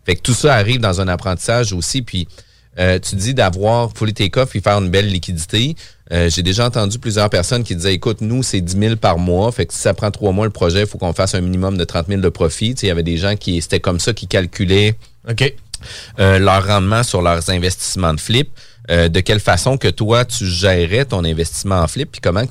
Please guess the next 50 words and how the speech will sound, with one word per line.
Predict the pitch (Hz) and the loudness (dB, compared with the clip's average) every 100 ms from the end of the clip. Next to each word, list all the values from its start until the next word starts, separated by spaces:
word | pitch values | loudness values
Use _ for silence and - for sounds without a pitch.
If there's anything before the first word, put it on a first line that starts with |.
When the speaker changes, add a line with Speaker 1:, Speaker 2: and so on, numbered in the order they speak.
| - | -6
Speaker 1:
tu | - | -2
évaluais | 90 90 90 143 | 2 2 2 0
ta | - | 0
valeur | 78 80 95 95 | 2 2 2 0
future | - - 139 | -6 -2 -2
de | 117 | -2
ton | 85 80 | -2 -4
flip | 80 107 - | -2 -4 -4
aussi, | 85 - 92 | -6 -4 -4
là, | 82 | -2
parce | 87 - | -4 -4
que, | |
tu | 85 113 | -4 -2
sais, | 113 | -2
c'est | 98 | 0
l'autre | 90 107 90 | 2 0 0
défi, | 90 - 127 220 - _ _ | -2 -2 -4 -4 -16 _ _
que | - | -4
tu | 87 | 2
achètes, | 92 87 95 | 2 2 0
oui, | 113 | 0
une | 113 | 0
maison | 101 90 104 | 0 0 0
maganée, | 101 90 85 92 147 | 0 2 2 0 -2
que | 104 | -2
tu, | 87 - 92 90 87 | -4 -4 -2 2 2
euh, | 85 82 80 80 80 80 85 - _ - _ | 4 2 2 0 0 -2 -4 -10 _ -20 _
tu | - 104 | -2 2
améliores | 92 95 90 92 104 | 2 4 4 4 4
de | 92 | 2
beaucoup, | 85 85 80 110 165 - _ _ 85 | -2 -4 -4 -4 -6 -10 _ _ -2
mais | 90 90 87 | 2 2 0
à | 87 | -4
quel | - 104 | 0 0
moment | 101 98 95 107 | 2 2 2 0
qu'elle | 120 95 | 0 0
va | 87 | 0
se | - | 0
repositionner | 92 98 92 - 95 95 | -2 0 -2 -2 -2 -2
dans | 101 92 | -2 -2
le | |
marché, | 87 82 - 131 190 | -2 -2 -4 -6 -6
puis, | - 85 85 82 | -4 -2 -2 -2
tu | - | 0
sais, | 107 | 0
de | 95 | 2
quelle | 98 | 2
façon | 90 90 117 120 | 2 2 2 -2
tu | - 92 | -2 -4
viens, | 90 98 101 | -2 0 0